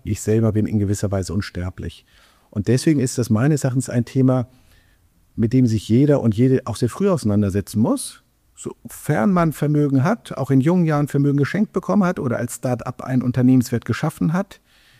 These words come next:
ist gerade auch zur Absicherung dessen, was man geschafft hat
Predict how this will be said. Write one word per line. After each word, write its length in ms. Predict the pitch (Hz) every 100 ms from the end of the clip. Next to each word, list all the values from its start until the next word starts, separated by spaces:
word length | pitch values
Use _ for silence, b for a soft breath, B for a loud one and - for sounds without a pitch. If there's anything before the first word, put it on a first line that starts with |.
| b
ist 220 | - -
gerade 440 | - 110 127 170 -
auch 140 | 135
zur 380 | - - 113 107 b b _ _ _
Absicherung 920 | - - - 117 - 135 107 101 90 - - _ -
dessen, 340 | 139 - 127
was 160 | 120 -
man 100 | 113
geschafft 480 | 101 - 240 - -
hat 240 | 95 -